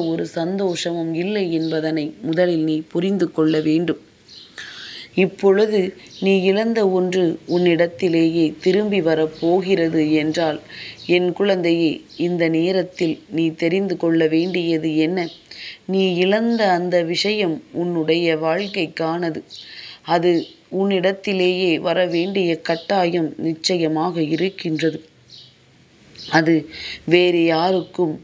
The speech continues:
ஒரு பொழுதும் சொந்தமானது அல்ல. அதனால்தான் இன்று இந்த வராகி என் மூலமாக இந்த பேரதிர்ஷ்ட நாளில் உனக்கானதை நீ பெற்றுக்கொள்ள தயாராகி விட்டாய். என் பிள்ளையே,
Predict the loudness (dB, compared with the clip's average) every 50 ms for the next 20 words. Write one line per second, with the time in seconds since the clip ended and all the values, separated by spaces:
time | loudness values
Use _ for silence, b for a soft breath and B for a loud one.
0 | -8 -4 -2 0 2 0 0 2 0 2 2 2 0 0 -4 -4 -8 -10 -8 -6
1 | -4 -4 -2 0 0 0 0 0 -2 -2 -2 -2 -2 -2 -2 -2 0 0 0 -2
2 | -2 -4 -6 -14 -14 -12 -12 B B B B B B B B -4 -2 -2 0 0
3 | 0 -2 -2 -2 -4 -6 -4 -6 -6 -6 -8 -10 -14 -16 -12 -10 -8 -6 -4 -4
4 | -2 -2 -2 -2 -2 -2 -2 -2 -2 -6 -8 -6 -4 -4 -2 -2 0 2 2 2
5 | 2 2 0 0 -2 -2 -2 -2 0 0 0 0 -2 -2 -2 -2 -2 -2 -2 -2
6 | -2 -2 -4 -4 -4 -4 -4 -6 -6 -10 B B B B B B B B B -4
7 | -2 -2 2 2 2 2 2 0 0 0 2 0 0 0 -2 -6 -6 -10 -4 -2
8 | 0 0 2 2 0 2 2 2 0 0 -2 -6 -6 -4 -2 -2 -2 -2 -4 -4
9 | -6 -4 -4 -2 -4 -4 -4 -2 -4 -4 -4 -8 -8 -4 -2 -2 -2 -2 -2 -2
10 | -2 -2 -4 -6 -8 -8 -8 -2 -2 0 0 2 0 0 -2 -2 -4 -4 -2 -2
11 | -2 -2 -4 -4 -4 -6 -8 -8 -6 -4 -6 -4 -4 -4 -8 -6 -6 -6 -6 -6
12 | -8 _ _ B B B B B B B B B B 2 2 2 2 2 -2 -2
13 | 0 2 2 2 2 0 0 -2 -4